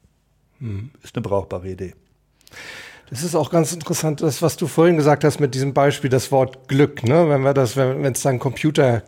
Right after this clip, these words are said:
Speaker 1: gäbe. Ich bringe in Coachings immer ganz gerne das Beispiel, zumindest bei iPhone-Besitzern, diese Autokorrektur. Und sag immer, ja,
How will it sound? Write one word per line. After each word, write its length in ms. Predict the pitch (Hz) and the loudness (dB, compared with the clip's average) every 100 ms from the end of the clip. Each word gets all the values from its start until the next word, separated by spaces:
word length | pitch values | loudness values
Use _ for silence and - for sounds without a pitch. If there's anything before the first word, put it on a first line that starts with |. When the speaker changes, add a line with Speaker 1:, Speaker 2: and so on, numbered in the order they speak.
| 113 | -2
Speaker 1:
gäbe. 340 | 123 120 120 | 2 2 2
Ich 160 | 147 - | -2 -2
bringe 260 | 151 175 156 | 0 2 2
in 260 | 147 147 | -2 -4
Coachings 420 | - 156 165 147 | -2 0 -2 -6
immer 200 | 151 143 | 0 0
ganz 240 | 131 131 - | 2 0 0
gerne 260 | 143 139 | 2 4
das 220 | 135 131 - | 4 4 2
Beispiel, 340 | 143 147 151 | 2 2 -2
zumindest 420 | - 139 151 143 | 0 2 2 2
bei 140 | 139 123 147 | 0 2 2
iPhone-Besitzern, 880 | 160 - 123 110 107 117 - 135 131 | 2 2 2 2 2 2 2 2 2
diese 180 | 127 139 | 0 0
Autokorrektur. 880 | 127 127 - 110 113 - 131 113 104 - - - - - | 0 -2 -4 -2 -2 -4 -4 -4 -6 -16 -20 -20 -20 -12
Und 100 | 127 | -4
sag 220 | 127 135 | -2 -2
immer, 200 | 139 143 | -2 -2
ja, 160 | 147 | -2